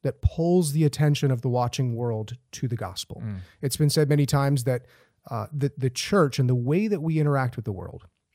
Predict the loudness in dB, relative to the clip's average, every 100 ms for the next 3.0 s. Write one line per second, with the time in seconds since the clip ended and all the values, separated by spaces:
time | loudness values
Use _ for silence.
0 | _ -2 2 2 2 0 2 0 -4 -10
1 | _ _ _ -6 -2 0 2 4 2 0
2 | -4 -20 _ _ -4 -2 0 -2 -4 -12